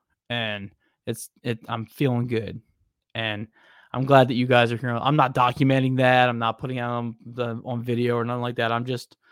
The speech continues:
being me, and I'm just doing my own thing, and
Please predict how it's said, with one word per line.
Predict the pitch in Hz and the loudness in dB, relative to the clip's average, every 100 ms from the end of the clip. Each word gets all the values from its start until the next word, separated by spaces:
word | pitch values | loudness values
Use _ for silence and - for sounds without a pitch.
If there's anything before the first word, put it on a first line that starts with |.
| _ _ _ _ _ | _ _ _ _ _
being | 131 131 | -2 -2
me, | 120 113 107 - _ _ _ _ _ - | -4 -6 -10 -14 _ _ _ _ _ -8
and | 120 117 113 113 | -4 -2 -4 -6
I'm | 120 | -6
just | 117 110 | -8 -4
doing | 123 123 | -2 -2
my | 120 120 | -2 -4
own | 120 117 | -4 -8
thing, | 117 110 110 110 | -8 -6 -8 -10
and | - 113 113 110 110 | -12 -8 -6 -6 -8